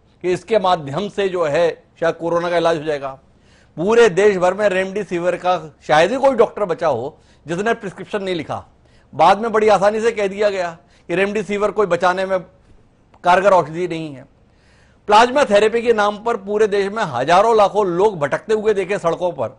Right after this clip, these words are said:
बाद में अचानक कह दिया कि इसका कोई बहुत फायदा नहीं है, हम इसे प्रोटोकॉल से हटा रहे हैं।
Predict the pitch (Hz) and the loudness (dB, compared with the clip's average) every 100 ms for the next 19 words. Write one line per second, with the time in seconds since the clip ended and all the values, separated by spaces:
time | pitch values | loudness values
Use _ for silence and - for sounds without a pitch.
0 | _ _ _ _ 127 160 208 226 214 214 | _ _ _ _ 2 4 4 4 4 4
1 | 220 220 214 202 220 208 202 - 208 208 | 2 0 -4 0 -2 0 -2 0 0 2
2 | 202 160 165 180 170 170 208 208 226 185 | 0 2 2 2 -2 4 2 2 -2 0
3 | 196 202 202 180 185 175 170 139 123 110 | -2 -4 -6 -6 -4 -4 -4 -6 -6 -6
4 | 113 | -10